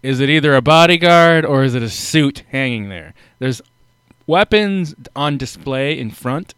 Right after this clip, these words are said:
on, on a thing, so you can't fully tell if it's a person standing behind it or it's armor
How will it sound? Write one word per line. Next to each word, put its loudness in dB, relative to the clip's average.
on, -12
on -12
a -14
thing, -10
so -10
you -10
can't -8
fully -2
tell 2
if -6
it's -8
a -8
person -4
standing -4
behind -2
it -6
or 0
it's -8
armor 0